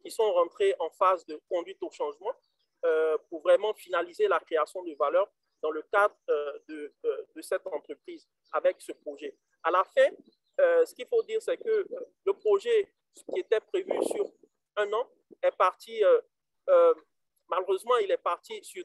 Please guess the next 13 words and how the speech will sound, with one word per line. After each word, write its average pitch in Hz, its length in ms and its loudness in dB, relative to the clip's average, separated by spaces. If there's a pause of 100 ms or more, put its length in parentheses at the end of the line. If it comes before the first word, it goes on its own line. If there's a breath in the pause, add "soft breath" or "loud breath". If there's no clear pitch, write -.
deux 440 220 2
ans. 254 160 0 (460)
Euh, 165 260 4
voilà, 190 260 2
parce 175 280 -2
que, 220 80 -4
euh, 185 360 4 (360)
on 170 80 -10
va 214 160 2
dire, 220 160 -6
l'outil 196 400 -14
qui - 100 -8
était, 208 420 0